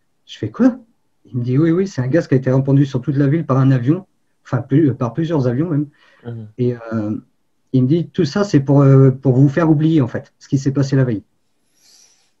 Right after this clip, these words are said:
Speaker 1: Ah, je fais, « Ah ouais, d'accord, ils en sont là. »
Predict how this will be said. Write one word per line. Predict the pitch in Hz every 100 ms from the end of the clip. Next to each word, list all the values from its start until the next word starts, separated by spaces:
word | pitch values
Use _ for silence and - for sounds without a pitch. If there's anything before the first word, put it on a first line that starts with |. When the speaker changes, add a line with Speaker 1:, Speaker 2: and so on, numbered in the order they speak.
| _ _ _ _ _ _ -
Speaker 1:
Ah, | 139
je | -
fais, « | 147
Ah | 143
ouais, | 143 165 139
d'accord, | 131 135 160 139 -
ils | - 135
en | 143
sont | - 135 131
là. » | 175 139